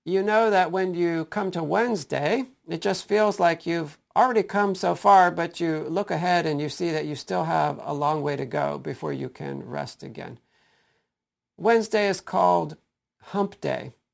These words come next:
or some say slump day, because we can deflate and actually, um, accomplish very little on Wednesdays. If you look online, you'll actually see articles that describe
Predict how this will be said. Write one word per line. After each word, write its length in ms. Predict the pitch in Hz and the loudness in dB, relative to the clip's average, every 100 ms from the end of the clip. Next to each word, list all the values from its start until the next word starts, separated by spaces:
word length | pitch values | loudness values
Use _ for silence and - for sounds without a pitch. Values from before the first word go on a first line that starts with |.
| _ | _
or 380 | 156 160 156 - | 0 2 2 -2
some 280 | - 190 | -4 -4
say 280 | 170 170 156 | -2 -2 -2
slump 600 | 143 - 190 208 208 - _ | -2 -4 0 0 0 -6 _
day, 340 | 143 135 135 113 _ _ _ _ - | -6 -6 -6 -14 _ _ _ _ -6
because 460 | 185 190 175 170 - _ _ | -2 2 2 0 -10 _ _
we 120 | 185 | -4
can 220 | 202 170 | -2 -2
deflate 680 | 143 147 - 180 175 147 - | -2 -6 -6 0 2 2 -2
and 140 | 156 160 | -8 -6
actually, 760 | 151 165 - 160 147 147 151 - _ _ _ _ - | -6 -6 -6 -4 -2 -4 -6 -14 _ _ _ _ -14
um, 420 | 127 90 90 - _ _ _ - - | -12 -12 -16 -20 _ _ _ -20 -16
accomplish 560 | 147 - - 208 214 160 | -16 -12 -6 -6 -6 -6
very 280 | 185 185 175 | -4 -2 -2
little 340 | 175 240 143 | -2 -2 -2
on 220 | 135 139 135 | -4 -6 -6
Wednesdays. 580 | 139 127 - 139 131 - _ _ _ _ _ _ _ _ _ _ _ _ - | -8 -8 -10 -12 -14 -20 _ _ _ _ _ _ _ _ _ _ _ _ -8
If 140 | 185 | -4
you 100 | 208 | -2
look 180 | 254 240 | 0 2
online, 400 | 214 202 208 175 | 4 4 4 4
you'll 100 | 175 | 4
actually 260 | 185 196 | 2 0
see 180 | 160 185 | -2 0
articles 480 | 156 180 208 160 147 | 2 2 2 -2 -2
that 180 | 151 156 | -2 -4
describe 680 | 147 - 170 170 156 143 | -6 0 4 4 4 0